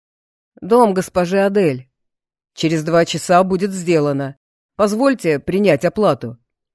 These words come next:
Продавец шустро подсчитал всё на счётах и показал мне. Расплатилась векселем. Оказалось, красота весьма дорого стоит. «Давай-ка уже пойдём по списку»,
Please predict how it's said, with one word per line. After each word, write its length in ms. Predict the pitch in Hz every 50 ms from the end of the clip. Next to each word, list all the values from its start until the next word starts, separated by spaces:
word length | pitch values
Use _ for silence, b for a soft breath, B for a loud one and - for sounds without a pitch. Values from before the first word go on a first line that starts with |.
| _ _ _ _ _ _ _ _ _ _ _ _ -
Продавец 480 | 147 160 165 180 180 202 208 190 -
шустро 420 | - - - 202 190 - - - 160
подсчитал 540 | - 156 147 - - 165 147 - 170 160 151
всё 220 | - - 160 160
на 100 | 156 151
счётах 500 | 151 - - 208 202 190 - 147 - _ _ _ _ _
и 80 | - -
показал 480 | - 165 - 165 151 143 160 156 151 151
мне. 380 | 151 156 156 147 135 - _ _ _ _ _ _ _ _ _ _ _ _
Расплатилась 760 | - - 160 - - 196 196 196 - 214 196 180 180 - -
векселем. 600 | 190 208 196 180 - - - - 123 127 127 127 - _ _ _ _ _ _ _ _
Оказалось, 680 | - 175 - - 180 165 160 165 160 165 175 165 -
красота 500 | - 180 180 - 208 190 - - 160 156 160
весьма 480 | 185 - - 170 156 156 160 156 - _
дорого 420 | 180 170 190 180 165 151 135 151 139
стоит. 520 | - - - 175 151 139 127 120 117 _ _ _ _ _ _ _ _ _ _ _ _ _ -
«Давай-ка 540 | 127 139 147 175 190 233 262 254 254 -
уже 260 | 196 190 175 170 180 151
пойдём 380 | - 170 175 180 185 190 165
по 140 | - 175 175
списку», 580 | - - - 202 156 139 - - - 120 120